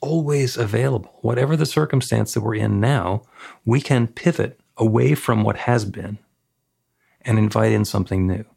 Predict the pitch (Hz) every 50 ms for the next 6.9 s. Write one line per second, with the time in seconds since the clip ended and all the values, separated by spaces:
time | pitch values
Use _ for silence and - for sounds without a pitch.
0 | _ _ _ - - - - - _ _ - 127 120 123 131 123 117 - 131 131
1 | - 160 135 - 120 117 104 104 120 135 - - 127 - - - 131 147 143 120
2 | 107 104 104 107 - - 117 110 110 - 110 - - 110 110 107 - - 120 120
3 | 107 98 - - _ _ _ _ _ _ _ _ _ _ _ _ _ _ _ _
4 | _ _ _ _ _ _ _ _ _ _ _ _ _ - - 127 131 135 139 131
5 | 123 120 117 - - 113 - - 101 92 - - 110 - - 113 - - 113 107
6 | 110 - - 107 107 - - 107 101 98 92 92 - - - - -